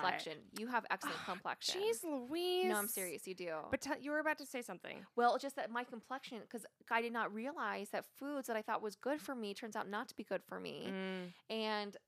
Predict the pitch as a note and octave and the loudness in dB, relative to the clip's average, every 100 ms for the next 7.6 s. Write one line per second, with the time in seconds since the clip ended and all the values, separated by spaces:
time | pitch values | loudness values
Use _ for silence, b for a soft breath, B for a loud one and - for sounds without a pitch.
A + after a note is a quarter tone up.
0 | - A#3 A3+ A#3 A3 C#4 - B3+ G#3+ G3+ | -6 -4 -4 -4 0 2 2 0 0 0
1 | G3 B3+ B3 G3+ F#3+ G#3+ - b b - | 2 0 0 0 0 -2 -8 b b -4
2 | G#3 G#3+ A#3+ C#4 B3 A3 - G3 G#3 G#3+ | -2 0 0 2 0 -2 -2 -4 -2 -4
3 | F#3+ D#3+ E3 - b b b b _ - | -2 -2 -4 -10 b b b b _ -8
4 | G#3+ D4 C4+ G3 F3+ G3+ D4+ - - _ | -8 -8 -10 -8 -6 -6 -8 -16 -20 _
5 | _ _ _ _ _ _ _ A3 G#3+ G#3+ | _ _ _ _ _ _ _ 2 4 4
6 | - - A3+ - A3 C4 - A3+ A3 A#3 | 0 -4 -4 -2 -4 -4 -4 -2 0 0
7 | - C4+ C#4 C#4 A3 F#3 | -2 -2 0 0 0 -2